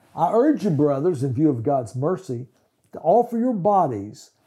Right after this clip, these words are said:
as living sacrifices, holy and pleasing to God. This is your spiritual act of worship." So he says it's really worship to give our bodies.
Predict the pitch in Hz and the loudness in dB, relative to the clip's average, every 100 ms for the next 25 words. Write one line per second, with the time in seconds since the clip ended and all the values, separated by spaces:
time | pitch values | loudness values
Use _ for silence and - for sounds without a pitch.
0 | _ 151 143 117 131 139 196 240 262 240 | _ -6 -4 -4 0 2 2 2 -4 -6
1 | - 240 233 160 - 127 110 101 - 101 | -4 -4 -4 -6 -8 -6 -6 -10 -18 -20
2 | _ _ _ - 269 294 202 139 110 - | _ _ _ -2 2 2 2 -2 -4 -4
3 | 262 240 175 139 117 123 101 107 127 _ | -2 -2 -2 -4 -4 -4 -4 -4 -8 _
4 | _ _ - 220 226 196 156 156 - - | _ _ -6 -4 -4 -4 -4 -4 -6 -6
5 | 302 254 143 170 143 147 165 - 196 160 | -2 0 0 0 2 2 0 -2 -2 -2
6 | _ - 170 262 302 - 117 - _ _ | _ -8 0 2 0 -4 -10 -12 _ _
7 | - 214 302 - 233 160 180 - 226 208 | 0 2 2 4 2 2 -4 0 2 4
8 | 175 254 - 196 - - 156 131 - _ | 4 2 0 -6 -4 2 2 2 -6 _
9 | - 110 165 226 226 226 190 - - - | -10 -2 2 2 2 0 -6 -16 -18 -2
10 | 170 190 196 196 190 _ - 151 196 196 | 2 4 2 0 -4 _ -12 -6 -4 -6
11 | 151 120 - | -8 -14 -18